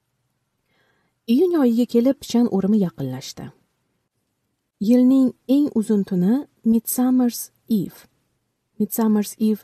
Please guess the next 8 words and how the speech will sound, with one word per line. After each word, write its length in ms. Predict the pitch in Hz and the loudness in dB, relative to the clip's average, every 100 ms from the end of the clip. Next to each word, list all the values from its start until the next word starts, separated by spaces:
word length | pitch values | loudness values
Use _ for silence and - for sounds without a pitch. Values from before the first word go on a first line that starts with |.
| _ | _
tun 160 | 254 214 | 0 2
ma'nosini 540 | 180 170 170 170 165 | 0 -2 -4 -6 -6
bildirib, 400 | 165 160 175 294 - _ _ _ - | -6 -4 -2 -2 -6 _ _ _ -6
yigirma 300 | 214 233 226 | -2 0 0
to'rtinchi 720 | 220 208 185 180 - 226 220 - | -2 -4 -4 -6 -2 -2 -2 -2
iyunga 480 | 208 202 165 165 196 - | -2 0 0 -4 -4 -4
to'g'ri 240 | 196 180 165 | -6 -6 -8
keladi. 380 | 110 117 196 | -8 -6 -4